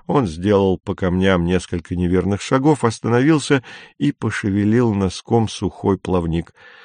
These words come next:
"Как здесь хорошо!" вскричал он, "как мягко! Можно я лягу?" "Можно", сказал Славин. Он тоже выбрался из люка и сладко потягивался. Горбовский сейчас же лег.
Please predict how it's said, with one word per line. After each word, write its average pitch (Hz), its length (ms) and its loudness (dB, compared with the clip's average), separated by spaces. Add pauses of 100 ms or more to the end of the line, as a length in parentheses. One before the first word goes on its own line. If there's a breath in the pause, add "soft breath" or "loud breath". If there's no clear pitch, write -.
(300 soft breath)
"Как 170 300 2
здесь 87 360 -4
хорошо!" 85 680 -4 (360 soft breath)
вскричал 80 540 -6
он, 78 140 -6
"как - 280 -8
мягко! 98 520 -4 (220 loud breath)
Можно 180 320 0
я 98 240 2
лягу?" 67 380 -6 (500 soft breath)
"Можно", 98 800 2
сказал 87 420 -4
Славин. 87 480 -4 (280 loud breath)
Он 156 180 2
тоже 131 380 4
выбрался 113 600 4
из 98 120 0
люка 139 380 4
и 127 100 4
сладко 123 600 0
потягивался. 76 1000 -8 (320 loud breath)
Горбовский 156 880 4
сейчас 135 640 0
же 98 260 -2
лег. - 540 -4